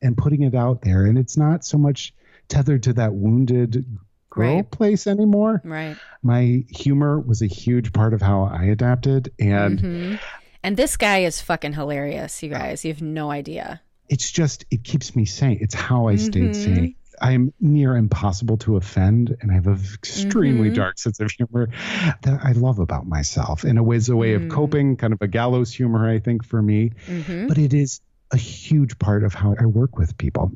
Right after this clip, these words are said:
Speaker 1: And just, well, one of, it enhances my life in so many ways. Laughing really hard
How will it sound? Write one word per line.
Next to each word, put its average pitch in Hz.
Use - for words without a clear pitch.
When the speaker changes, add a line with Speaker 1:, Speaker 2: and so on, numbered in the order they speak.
Speaker 1:
And 110
just, 123
well, 151
one 123
of, 110
it 110
enhances 120
my 110
life 104
in 101
so -
many 85
ways. 67
Laughing 135
really 110
hard 98